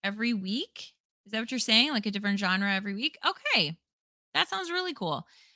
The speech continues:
Um, yeah, we could try that. And I think all of this is just gonna be, like, super fluid. Um, <laughs> Josh says, "Watch What,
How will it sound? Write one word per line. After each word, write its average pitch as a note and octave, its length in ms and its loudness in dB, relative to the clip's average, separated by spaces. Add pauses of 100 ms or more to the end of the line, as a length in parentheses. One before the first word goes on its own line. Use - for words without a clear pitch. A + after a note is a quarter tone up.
(120)
Um, G3+ 720 6 (880)
yeah, D#3 200 4
we A#3 180 0
could C4 140 -4
try C4+ 240 6
that. D#3+ 280 -2 (380)
And C#4 280 6
I B3+ 160 2
think D4+ 200 -2
all B3+ 280 0
of A3+ 100 0
this F3+ 200 -2
is F#3+ 100 -2
just G#3 180 -4
gonna G#3+ 180 0
be, G3+ 160 -2
like, F3 220 -2
super C#4 380 -2
fluid. A#3+ 720 0 (480)
Um, F3 800 2 (160)
<laughs> F#3 220 -2
Josh A3 340 4
says, E3+ 540 0 (380)
"Watch F#3+ 440 4
What, E3+ 320 0